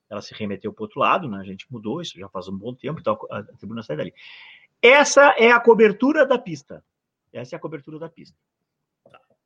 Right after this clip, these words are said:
Speaker 2: Já com as dimensões para que no futuro tenhamos uma arena com arquibancadas, com camarotes, blá, blá, blá, e
Speaker 1: Tudo, tudo. As arquiba-, o, o lado da tribuna é, é o lado da arquibancada de ponta a ponta, são cento e trinta metros de arquibancada,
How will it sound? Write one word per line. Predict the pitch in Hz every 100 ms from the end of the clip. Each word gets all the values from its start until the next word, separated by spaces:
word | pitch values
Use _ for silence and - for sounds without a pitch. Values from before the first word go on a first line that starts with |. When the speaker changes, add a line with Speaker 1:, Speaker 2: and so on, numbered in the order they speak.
| _ _ _ _ _ 160
Speaker 2:
Já | 131 123 175 202
com | - 196 175
as | 151 - _
dimensões | 139 156 156 - 170 202
para | 202 170 160
que | 160 170
no | 160
futuro | - 156 180 170
tenhamos | 185 165 151 165 165
uma | 175
arena | 147 135 151 151 _ _ _ _
com | 139 127 120
arquibancadas, | 127 - 131 127 123 170 190 170 165
com | 147 135
camarotes, | 127 123 127 175 190 160 170 139
blá, | 135 131
blá, | 131
blá, | 127 139 151
e |
Speaker 1:
Tudo, | 151 214 220 143 101 -
tudo. | 160 107 110
As | 113
arquiba-, | 151 180 165 165
o, | 151 151 151 147
o | 147
lado | 160 202 202
da | 170 185
tribuna | 185 175 143 165 143 110 - _ _ _ _ _
é, | 117 110 110 104 104
é | 120
o | 120
lado | 117 113
da | 113 117
arquibancada | - 120 117 113 123 110 104
de | -
ponta | - 127 123 135
a |
ponta, | 120 135 202 139
são | 104
cento | - 143
e | 143
trinta | 131 127 107
metros | 113 117
de | 123
arquibancada, | - 113 117 113 107 180 254